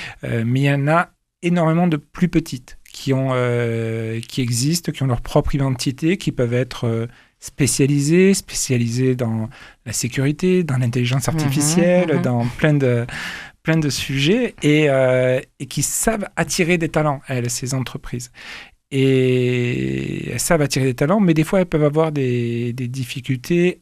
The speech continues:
Speaker 1: à, euh, à pouvoir, euh, euh, je dirais, trouver, euh, des, toutes les missions possibles pour ces personnes-là qu'elles ont recrutées.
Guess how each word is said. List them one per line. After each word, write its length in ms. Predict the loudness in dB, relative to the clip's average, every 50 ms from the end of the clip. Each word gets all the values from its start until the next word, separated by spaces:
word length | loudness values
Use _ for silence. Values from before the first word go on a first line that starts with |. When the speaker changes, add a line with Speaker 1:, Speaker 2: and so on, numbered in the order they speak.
| _ -6
Speaker 1:
à, 440 | -2 0 2 2 2 2 0 -2 -4 -4
euh, 1400 | -2 0 0 0 0 0 0 0 -2 -2 -2 -2 -4 -4 -4 -4 -6 -6 -6 -6 -8 -8 -8 -8 -8 -10 -10 -10 -10 -10 -10 -10 -10 -10 -12
à 60 | -12
pouvoir, 640 | -12 -12 -12 -10 -6 -4 -2 0 0 0 -2 -2
euh, 280 | -2 -2 0 -2 -2 -4 -8 -12 -18 -18 -18 -18 -20 -20 _ -10
euh, 500 | -6 -4 -4 -2 -2 -2 -4 -4 -4 -6
je 180 | -8 -10 -10 -10
dirais, 360 | -8 -8 -6 -4 -4 -4 -4 -8 _ _ _
trouver, 640 | -20 -12 -6 -4 -4 -2 2 4 4 6 6 6 4
euh, 220 | 4 2 0 -2 -2
des, 240 | -4 -6 -10 -10 -12 -14 _ _ _ _
toutes 220 | -10 -6 -2 0
les 80 | 2 2
missions 460 | 2 2 2 0 0 0 2 0 0
possibles 520 | 0 0 -2 -2 -2 0 -2 -2 0 -2
pour 200 | -4 -4 -6 -6
ces 140 | -4 -4 -4
personnes-là 600 | -2 -2 -2 -2 -2 -2 -2 -2 0 0 -2 -2 -4 _ _ _ _ _ _ _ _ _ _ _ _ _ _ _ -16 -8 -4
qu'elles 180 | -2 0 0 2
ont 60 | 0
recrutées. 480 | 0 0 -2 -2 -2 0 0 0 -2